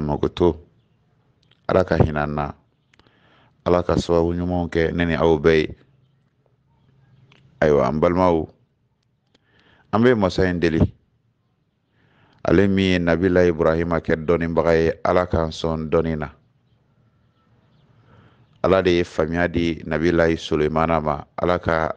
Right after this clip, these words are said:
an faamuya a ka diinɛ ni hadamadenya bɛɛ la. Kodɔn, Ala ye Dawuda sɔn o la koyi. Ala ka ne ni aw kɛ kodɔnna ye, an ka fɔta ni an ka kɛta ni ŋaniyata bɛɛ la.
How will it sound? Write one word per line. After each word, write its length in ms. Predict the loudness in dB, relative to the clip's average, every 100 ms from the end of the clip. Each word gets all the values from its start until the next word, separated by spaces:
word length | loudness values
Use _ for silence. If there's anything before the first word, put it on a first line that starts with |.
| -4
an 160 | -4 -4
faamuya 520 | -2 -2 -2 -6 -6
a 80 | -4
ka 140 | -2 -2
diinɛ 340 | 0 0 0
ni 140 | 0 0
hadamadenya 540 | 0 2 0 2 0
bɛɛ 200 | 0 -2
la. 120 | -2 -6 _ _ _ _ _ _ _ _ _ _ _ _ _ _ -20 _ _ _
Kodɔn, 440 | 2 4 4 2 2
Ala 180 | 4 4
ye 120 | 2
Dawuda 360 | 0 0 0
sɔn 220 | -2 -2 -2
o 40 |
la 140 | -2
koyi. 280 | -4 -8 -8 -14 _ _ _ _ _ _ _ _ _ _
Ala 160 | 0 2
ka 160 | 0 -2
ne 100 | -2
ni 120 | -4
aw 220 | 0 -2
kɛ 180 | -2 -4 -4
kodɔnna 500 | -2 0 0 2 0
ye, 160 | -2 -6 -6
an 160 | -2
ka 80 | -2
fɔta 400 | 0 0 0 -2
ni 80 | 0
an 160 | -2
ka 100 | -2
kɛta 340 | -2 -2 0 -2
ni 120 | -2
ŋaniyata 480 | -4 -4 -4 -2 0
bɛɛ 160 | 2 2
la. 160 | 0